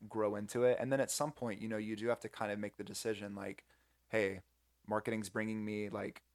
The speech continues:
it's, it's demanding a lot of my time and attention. I think it's time to make the switch from, like, photography into being fully in marketing now." And so just always kinda trusting the journey that, like, yeah, it's like, you don't have to, it's okay to kinda do things you don't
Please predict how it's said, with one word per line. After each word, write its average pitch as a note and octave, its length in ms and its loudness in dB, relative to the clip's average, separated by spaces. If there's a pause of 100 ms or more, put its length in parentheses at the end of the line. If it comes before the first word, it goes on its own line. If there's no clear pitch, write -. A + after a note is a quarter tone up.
(640)
it's, - 200 -10
it's - 200 -2
demanding A2 440 -2
a G#2+ 60 0
lot G#2 120 0
of G#2 60 -2
my G#2 100 -4
time G#2 300 -4
and G2+ 80 -2
attention. B2+ 520 -2
I A2 40 0
think A2 160 -4
it's A2 140 -4
time A2 220 -2
to G#2+ 40 -6
make G#2 180 -6
the G#2 100 -8
switch - 360 -2
from, G2+ 140 -10
like, - 220 -8
photography A2 720 0 (340)
into A2+ 220 0
being G#2 320 0
fully G#2 420 -2
in G2+ 80 -2
marketing - 460 -6
now." G2+ 280 -8
And G2 120 -8
so G#2+ 400 0 (460)
just A#2+ 180 2
always C3 180 8
kinda B2 220 2
trusting A2+ 540 0
the A2 60 0
journey G#2+ 360 -2
that, G2+ 180 0
like, G2+ 300 -6 (1200)
yeah, A2 280 2
it's - 120 -6
like, A2 200 0
you A#2 60 0
don't A#2+ 180 0
have C3 120 -6
to, G#2+ 300 0 (1080)
it's A#2+ 120 2
okay B2+ 300 4
to A#2 80 4
kinda A2 200 0
do G#2+ 160 2
things G#2+ 260 -4
you G#2+ 80 -4
don't G#2 360 -4